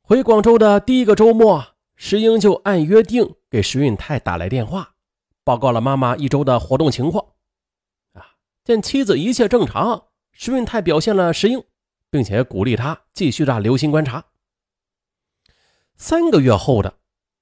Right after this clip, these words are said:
石英在电话里边向爸爸汇报了一个可疑的情况。他说呀，“朱叔叔这两天总是到家里来，昨天妈妈和他一起出去了，很晚才回来，还喝了酒呢。”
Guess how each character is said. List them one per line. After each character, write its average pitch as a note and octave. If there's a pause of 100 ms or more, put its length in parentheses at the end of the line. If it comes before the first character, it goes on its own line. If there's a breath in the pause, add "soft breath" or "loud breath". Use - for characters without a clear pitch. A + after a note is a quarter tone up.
石 -
英 C4+
在 A#3
电 G3+
话 F#3
里 A#2
边 C3+
向 C#3+
爸 D#3
爸 G#2+
汇 C3
报 C3+
了 G2+
一 G2+
个 B2
可 -
疑 F2
的 D3+
情 F#2+
况。 G#2 (680)
他 C3+
说 B2+
呀 G#2+ (560)
，“朱 A3+
叔 A#3
叔 G#3
这 G#3+
两 E3
天 G#3 (380)
总 E3
是 G#3
到 G3
家 A3
里 G3
来， D3+ (540)
昨 G3
天 A3+ (300)
妈 B3
妈 A#3
和 G3+
他 A3
一 B3
起 F3
出 -
去 A#3
了， D#3 (300)
很 A3+
晚 C4
才 F3+
回 E3+
来， D3+ (380)
还 A#3+
喝 C#4+
了 C4+
酒 C#3+
呢。” D#3+